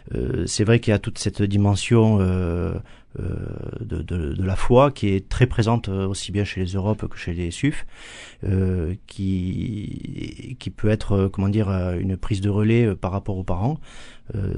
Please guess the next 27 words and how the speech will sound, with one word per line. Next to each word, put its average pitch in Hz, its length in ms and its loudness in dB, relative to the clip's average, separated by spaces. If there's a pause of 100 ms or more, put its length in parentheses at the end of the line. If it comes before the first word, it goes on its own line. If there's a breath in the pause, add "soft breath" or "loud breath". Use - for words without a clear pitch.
(140)
c'est-à-dire 95 400 0
qu'on 95 120 0
a 92 60 4
le 95 100 2
souci 123 500 0
pour - 240 -2
chacune 123 320 4
de 110 60 2
nos 104 180 0
activités, 101 580 -2 (480 loud breath)
euh, 90 420 -2 (460)
voilà, 101 200 0
de, 98 140 0
de 80 160 -4
garder, 104 480 2
euh, 98 200 2
le, 90 180 -4
le 98 80 -4
Seigneur 107 320 0
au 101 60 -2
centre 95 400 -2
de, 85 340 -2
de, 85 160 -6
de - 240 -4
toutes - 220 -4
nos 98 120 2
activités. 107 600 -2